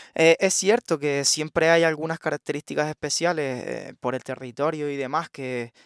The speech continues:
que puede ser bueno, ¿no? Que, que se varíe. Pero hay condiciones que creo que no debería ser, mm, tan aleatorio y que se dejara decidir a cada autonomía, a cada comunidad autónoma, sino que fueran más arregladas desde arriba,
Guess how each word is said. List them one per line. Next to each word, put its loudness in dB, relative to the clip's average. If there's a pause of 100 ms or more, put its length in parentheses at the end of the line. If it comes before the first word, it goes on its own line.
(140)
que -6
puede 0
ser 0
bueno, 2
¿no? -8
Que, -8
que -16
se -6
varíe. -2 (880)
Pero 0
hay -6
condiciones -6
que -14
creo -2
que -4
no -4
debería -4
ser, -4 (360)
mm, -10
tan -2
aleatorio 0
y -6
que -6
se -4
dejara -4
decidir -6
a -4
cada 0
autonomía, -8
a -14
cada -6
comunidad -8
autónoma, -8
sino -10
que -14
fueran -8
más -8
arregladas -6
desde -12
arriba, -12